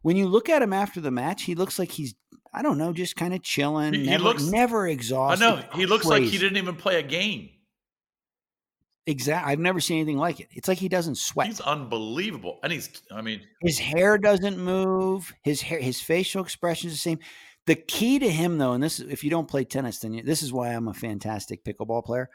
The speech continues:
Speaker 1: The key to him is if you watch him play,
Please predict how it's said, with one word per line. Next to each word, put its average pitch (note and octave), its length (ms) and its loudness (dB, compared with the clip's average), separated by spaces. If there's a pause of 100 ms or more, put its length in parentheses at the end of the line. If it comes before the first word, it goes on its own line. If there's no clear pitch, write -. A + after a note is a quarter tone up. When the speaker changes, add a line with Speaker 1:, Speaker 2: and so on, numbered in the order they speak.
(520)
Speaker 1:
The C#3 100 4
key G3 360 0
to G#3 120 0
him C3 640 0
is A2 580 -4 (680)
if C3 140 -2
you C3 120 -2
watch A#2+ 380 -2
him C#3+ 180 -4
play, F#2+ 500 -4